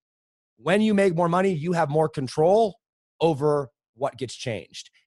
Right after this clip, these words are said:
And if you want change, by going and creating change, you have to go make more money. You have to be a producer rather than a consumer.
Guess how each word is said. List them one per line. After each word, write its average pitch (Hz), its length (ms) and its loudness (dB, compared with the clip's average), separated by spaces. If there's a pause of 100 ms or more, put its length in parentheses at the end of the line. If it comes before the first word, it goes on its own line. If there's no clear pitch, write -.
(140)
And 202 420 4 (140)
if 131 160 -2
you 185 120 0
want 175 280 2
change, 170 600 0 (880)
by 180 240 4
going 185 320 2
and 170 100 -2
creating 175 360 0
change, 185 320 -2
you 143 100 -4
have 156 300 -4
to 151 80 -10
go 147 120 0
make 131 160 -4
more 120 140 -4
money. 98 240 -8 (160)
You 135 80 2
have 156 280 0
to 156 60 -6
be 147 100 2
a 143 40 0
producer 123 380 -2
rather 110 240 -2
than 101 80 -6
a 104 40 -8
consumer. - 440 -12